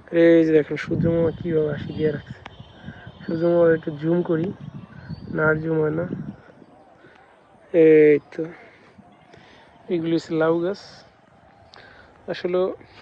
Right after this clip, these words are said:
লাউ গাছগুলো অনেক ভালো দেখা যায় দূরের থেকে দেখলে। আপনারা দেখতেছেন কিনা জানি না, কত দূর দেখা যায় ক্লিয়ার। এই যে একটা লাউ দেখা যায়, লাউটা স্পষ্টই দেখা যাইতেছে।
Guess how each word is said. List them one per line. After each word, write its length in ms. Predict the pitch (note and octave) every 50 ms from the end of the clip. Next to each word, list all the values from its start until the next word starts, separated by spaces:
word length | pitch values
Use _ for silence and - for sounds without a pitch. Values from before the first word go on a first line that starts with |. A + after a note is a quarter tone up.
| - - _ _ _ - - - D#3+
লাউ 100 | D#3+ E3+ E3+
গাছগুলো 280 | F#3+ F#3 E3+ E3+ F3 E3+ E3+
অনেক 140 | E3+ E3+ D#3+
ভালো 220 | D3 - D#3 D#3 D#3+ E3
দেখা 160 | F3+ E3+ - D#3+ D#3
যায় 120 | D#3+ D#3+ D#3
দূরের 180 | E3 E3 D#3+ - -
থেকে 160 | - - E3
দেখলে। 360 | D#3 E3+ E3+ - - - E3+ F#3 - - - - - - - - - - - _ - _ _ _ _ - - E3+
আপনারা 240 | - - E3+ E3 D#3 D#3
দেখতেছেন 380 | E3+ E3 - - - - - E3 D#3+
কিনা 180 | - E3+ E3 E3 D#3+
জানি 200 | D#3+ D#3 E3 E3
না, 120 | D#3+ D#3+ D#3+ E3 -
কত 160 | - D#3+ - F3 D#3
দূর 120 | D#3 D#3+ D3+ E3+
দেখা 160 | E3 - -
যায় 160 | D#3+ D#3 D#3 D3+ -
ক্লিয়ার। 340 | - E3+ D#3+ D#3+ D#3+ F3+ - - - - - - - - - - - - - - - - - -
এই 140 | F#3 F3 E3+ E3+
যে 60 | E3 E3+ D#3+
একটা 140 | - - D#3+ D#3
লাউ 120 | D#3 D#3 D#3+ D#3
দেখা 180 | D#3+ - - D#3 D3+
যায়, 160 | D#3 D#3+ F3 F3 - - - - - - - - - - - - - - - _ _ - - _ - _ - - - - - - - - - - _ _ - - F#3
লাউটা 220 | F3 E3+ E3 F3 F3+ - C#4 G3+ E3+ -
স্পষ্টই 400 | - - F3+ - - - - D#3+
দেখা 240 | D#3 E3 D#3 - E3 D#3+
যাইতেছে। 400 | D#3+ D#3 - - - - -